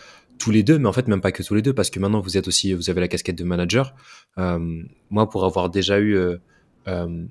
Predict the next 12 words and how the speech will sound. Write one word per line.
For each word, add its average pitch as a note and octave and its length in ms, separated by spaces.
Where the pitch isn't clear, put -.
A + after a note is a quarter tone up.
des F#2+ 160
gens, F#2+ 480
entre - 440
guillemets, G#2 220
avec F#2+ 160
des - 60
très - 160
grosses G2+ 180
guillemets, G2+ 180
sous - 160
ma G2 80
charge, A#2 360